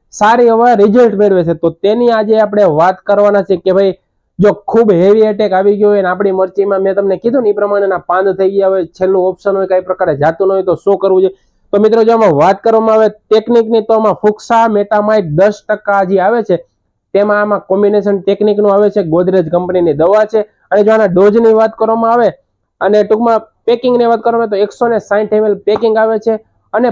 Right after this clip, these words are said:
પ્રતિ પંપ સોળ એમ એલ નાખી આપણે આનો સ્પ્રે કરવાનો છે. એટલે કે સોળ એમ એલ નાખી તમે આનો જો ડોઝ કરશો તો સુપર રિઝલ્ટ આવશે, એમાં કાંઈ ઘટશે જ નહીં અને લગભગ દસ કે બાર દિવસ જોવા પણ જ નહીં રહે. ખૂબ જ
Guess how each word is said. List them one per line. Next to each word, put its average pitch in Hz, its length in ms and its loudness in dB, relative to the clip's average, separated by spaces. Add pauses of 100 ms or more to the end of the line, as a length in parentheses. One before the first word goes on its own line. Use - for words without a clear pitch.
પ્રતિ 220 320 -2
પંપ 220 280 -2
સોળ 220 180 2
એમ 220 140 0
એલ 214 180 2
નાખી 233 240 0
આપણે 190 180 0
આનો 220 220 0
સ્પ્રે 240 280 0
કરવાનો 196 280 0
છે. 165 60 2
એટલે 190 160 -2
કે 202 100 -2 (120)
સોળ 220 180 0
એમ 220 160 0
એલ 208 180 2
નાખી 226 260 0 (300)
તમે 208 200 0
આનો 214 180 -2
જો 208 80 0
ડોઝ 202 400 0
કરશો 226 320 -2
તો 220 120 0
સુપર 220 640 -2
રિઝલ્ટ 202 360 0
આવશે, 214 260 0 (420)
એમાં 196 180 0
કાંઈ 185 220 0
ઘટશે 202 340 0
જ - 80 -6
નહીં 196 120 -2 (320)
અને 214 180 0
લગભગ 220 340 0
દસ 220 200 0
કે 233 160 -2
બાર 214 180 2
દિવસ 214 280 0
જોવા 214 300 4
પણ 214 240 2
જ 170 80 -4
નહીં 185 120 0
રહે. 143 100 -2 (300)
ખૂબ 262 220 0
જ 233 60 4